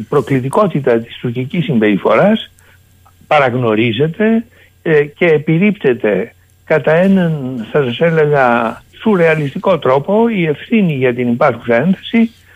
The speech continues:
ε, στις ελληνικές ενέργειες. Η Ελλάδα έχει καθαρός αμυντική στάση απέναντι στις, ε, τουρκικές, ε, προκλήσεις και φυσικά σε καμιά περίπτωση δεν μπορεί να στοιχειοθετηθεί δική της ευθύνη,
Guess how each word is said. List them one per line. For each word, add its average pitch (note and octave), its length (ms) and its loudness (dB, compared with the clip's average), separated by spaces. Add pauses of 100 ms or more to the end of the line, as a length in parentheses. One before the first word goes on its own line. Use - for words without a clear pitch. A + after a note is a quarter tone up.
(140)
ε, E3+ 400 2
στις F3 220 -2
ελληνικές E3 460 0
ενέργειες. A2 600 -2
Η A3+ 80 2
Ελλάδα F3+ 540 2
έχει C#3+ 340 -2
καθαρός D#3+ 600 0
αμυντική A2 500 -2
στάση G#2+ 540 0 (400)
απέναντι G#2+ 880 0 (120)
στις, G2+ 540 -2
ε, G#2+ 160 2
τουρκικές, G#2 800 -2
ε, G#2 100 0
προκλήσεις G3 800 0 (460)
και B3+ 120 -2 (540)
φυσικά G#3+ 580 2
σε - 140 -2
καμιά F#3 320 -2
περίπτωση F3 420 0
δεν F3 100 0
μπορεί D#3+ 200 2
να D#3+ 100 4
στοιχειοθετηθεί B2 800 0
δική D#3+ 240 -2
της D#3+ 140 -4
ευθύνη, D3 580 0